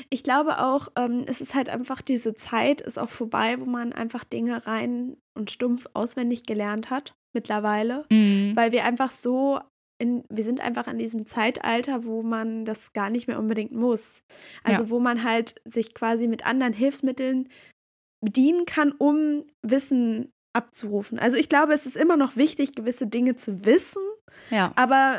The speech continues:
Speaker 1: wenn man so auch früher auf die Schulzeit, also vor, weiß ich nicht,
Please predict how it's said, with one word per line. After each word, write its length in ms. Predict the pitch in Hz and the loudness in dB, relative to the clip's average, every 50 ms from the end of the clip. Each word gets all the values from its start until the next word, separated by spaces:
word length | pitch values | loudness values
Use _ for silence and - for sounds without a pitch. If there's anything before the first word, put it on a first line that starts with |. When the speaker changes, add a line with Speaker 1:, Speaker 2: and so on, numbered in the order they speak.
| - 139 202 | -4 -6 -4
Speaker 1:
wenn 160 | 254 269 262 | -2 -2 0
man 180 | 269 269 269 254 | 0 0 0 0
so 380 | 247 262 262 262 262 262 254 135 104 113 - | -2 -2 -2 0 0 -2 -2 -4 -6 -6 -6
auch 180 | - 247 - | -6 -6 -6
früher 560 | - - - - - - 285 311 320 311 277 | -8 -14 -20 -10 -4 0 0 2 2 2 0
auf 80 | 277 240 | 0 -2
die 140 | - 254 233 | -4 -6 -6
Schulzeit, 640 | - - 320 349 339 - - 320 302 294 294 285 208 | 0 2 2 2 2 2 0 0 2 2 2 0 -2
also 340 | 208 214 214 214 214 214 - _ _ _ _ - - - | -4 -4 -2 -4 -4 -6 -10 _ _ _ _ -20 -20 -16
vor, 280 | - - 226 214 208 | -10 -6 -6 -4 -2
weiß 220 | 208 214 226 226 269 | -2 -2 -2 0 -2
ich 140 | 247 214 | -2 -2
nicht, 280 | 220 214 214 214 - | -2 -4 -4 -6 -8